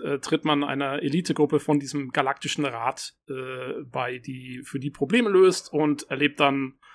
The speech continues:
allerlei Abenteuer mit natürlich großer galaktischer Bedrohung und allem drum und dran. Und ja, in der Zeit, ähm,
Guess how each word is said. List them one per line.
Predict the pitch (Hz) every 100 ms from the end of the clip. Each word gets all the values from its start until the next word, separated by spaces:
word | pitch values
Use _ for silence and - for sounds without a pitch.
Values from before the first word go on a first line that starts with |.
| - -
allerlei | - 208 180 156
Abenteuer | 156 156 - 147 143
mit | 139 139 - - -
natürlich | 143 143 - 147 143 -
großer | - 139 147 147
galaktischer | 139 127 - 135 143
Bedrohung | 135 131 139 139 139 135
und | 139 127
allem | 123 131
drum | 135 131
und | 123
dran. | 123 131 - _ - - _ -
Und | 131 127 120 -
ja, | 120 110 _
in | 139
der | 147 147
Zeit, | 147 135 135 -
ähm, | 139 131 131 127 131